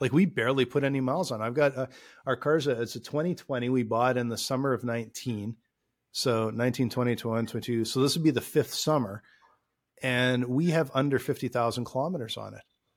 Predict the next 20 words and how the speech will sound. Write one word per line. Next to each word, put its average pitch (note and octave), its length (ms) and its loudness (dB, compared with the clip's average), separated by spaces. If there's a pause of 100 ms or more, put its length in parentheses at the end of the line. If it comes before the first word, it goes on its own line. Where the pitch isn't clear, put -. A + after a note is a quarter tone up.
(440)
which C3 160 2
would C#3 80 0
be, C3+ 80 4
like, C3 320 2 (260)
under C#3 220 4
thirty C#3 300 -2
thousand, B2+ 580 0
like, A#2+ 220 -2
twenty-five, C3 500 -2
thirty C#3 420 -6
thousand B2+ 380 0
miles. A2 480 -6 (280)
Like, C3 160 2
we, D#3 160 4
we D3+ 160 2
have D3 100 4
no C3+ 400 2
kilometers C3+ 560 -4
on A#2 100 -4
that A#2 200 -6